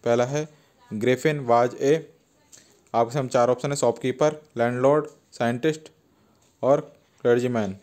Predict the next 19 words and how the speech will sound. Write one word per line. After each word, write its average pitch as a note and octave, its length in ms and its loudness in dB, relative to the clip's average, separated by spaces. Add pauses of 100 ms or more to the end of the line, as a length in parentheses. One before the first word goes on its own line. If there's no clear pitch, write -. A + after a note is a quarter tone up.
(220)
नेक्स्ट A#2 300 -8
है C#3 180 0 (720)
सेकंड B2 260 -4
नंबर, C#3 380 -4 (880)
"रामलाल्स C3 540 2 (120)
एल्डर A#2+ 320 2
डॉटर A#2+ 280 2
वाज," C3 340 0 (1120)
आपके A2+ 200 -2
सामने C3 160 -4
चार A#2+ 360 0
ऑप्शन A#2+ 200 0
है, D3 120 -4
"सुलेखा, A#2+ 500 2 (200)
राधा, A#2 280 2 (220)
बोली।" C3 360 2 (800)
आगे A2+ 200 0
बढ़ते A#2 260 2
हैं E3+ 200 -10